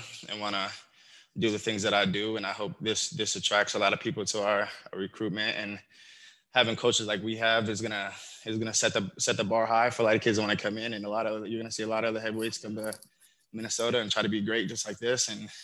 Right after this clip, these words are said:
I still got such a long way to go, and hopefully, like I said, it influences another crowd to come, come be with us.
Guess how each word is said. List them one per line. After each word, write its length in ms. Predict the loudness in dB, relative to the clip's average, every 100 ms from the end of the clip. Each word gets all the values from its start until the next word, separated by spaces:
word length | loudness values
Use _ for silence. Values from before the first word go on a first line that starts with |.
| -20 _ _ _ _ -6
I 40 |
still 140 | 2 4
got 120 | 4
such 220 | 4 2
a 20 |
long 240 | 2 4 4
way 80 |
to 100 | 6
go, 340 | 6 8 8 6
and 100 | 4
hopefully, 340 | 0 4 6
like 160 | 8 6
I 60 |
said, 220 | 4 4 4
it 80 |
influences 500 | 2 -2 -2 -2 0
another 240 | 2 2 2
crowd 240 | 4 6
to 80 | 6
come, 340 | 4 0 0
come 200 | -2 2
be 100 | 4
with 160 | 4 2
us. 460 | -2 -4 -8 -14